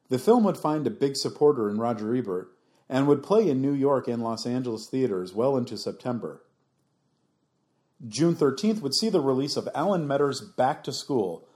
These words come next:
the third of three movies Orion would make starring Rodney Dangerfield. Dangerfield would help come up with the story, and Harold Ramis would help write the screenplay about a wealthy, self-made man who decides to go to college with his son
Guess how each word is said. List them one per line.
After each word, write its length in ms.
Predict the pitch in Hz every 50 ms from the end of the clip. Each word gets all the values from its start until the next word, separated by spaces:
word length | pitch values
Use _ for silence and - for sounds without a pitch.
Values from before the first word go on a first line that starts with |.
| _ _ _ _
the 100 | - 127
third 340 | 123 - - 185 214 233 190
of 140 | 160 147 -
three 220 | - 175 185 185
movies 420 | 170 160 170 170 151 120 104 98 101
Orion 540 | 120 110 107 120 131 143 156 151 151 147 135
would 180 | 123 120 113
make 240 | 131 131 113 107 107
starring 420 | - - 135 139 147 147 143 120
Rodney 380 | 104 101 90 98 95 - 104 104
Dangerfield. 800 | 101 - 110 110 117 123 110 101 101 - 101 90 85 80 80 - _ _ _ _ _ _ _ _ _ _ _ _ _ _ _ _ _
Dangerfield 580 | - 170 214 226 220 214 214 - 170 160 160 135
would 140 | 127 123 117
help 260 | 135 143 139 - -
come 140 | 151 143 143
up 120 | 135 135
with 120 | 135 110
the 80 | 110 113
story, 500 | - - - 147 151 127 98 90 90 95 - _ _ _ _ _ _ _ _ -
and 140 | 127 131
Harold 400 | 131 123 151 202 254 - - 127
Ramis 400 | 120 151 190 220 151 101 98 -
would 100 | 123 117
help 240 | 127 143 139 135 -
write 240 | - 139 160 170 -
the 60 | 147
screenplay 640 | 131 - - 180 208 214 202 - 113 95 90 90 87 - _ _ _ _ _ _
about 300 | - 135 123 165 202 208
a 60 | 185
wealthy, 420 | 151 147 175 202 202 202 208 196 185
self-made 580 | 175 - 175 170 175 175 170 170 160 160 143
man 300 | 135 143 147 143 127 117
who 100 | 113 123
decides 440 | 123 120 120 - - 143 151 156 156
to 100 | - 147
go 160 | 139 151 151
to 80 | 147 139
college 420 | 135 - 165 175 180 165 143 -
with 140 | 139 143 135
his 160 | 131 110 -
son 360 | - - 160 143 110 95 98